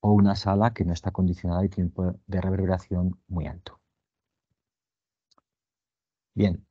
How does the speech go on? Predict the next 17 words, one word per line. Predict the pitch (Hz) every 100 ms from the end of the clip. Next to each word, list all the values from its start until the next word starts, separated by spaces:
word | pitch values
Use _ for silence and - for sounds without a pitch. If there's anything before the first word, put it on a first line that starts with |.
| _
como | - 107 101
digo, | 117 120 135 156 -
esto | 107 -
tiene | 110 120
que | 123
ver | 117 123 - -
con | - 110 101
los | 92
materiales, | 95 90 92 104 101 85 87 -
los | 90
materiales | 90 87 92 101 113
que | -
revisten | 90 90 110 - - 110 127 127 _ _
la | 101 90
sala. | - 95 90 85 _ -
Materiales | 92 104 101 101 101 92
pétreos, | - - 151 135 147 160 180 -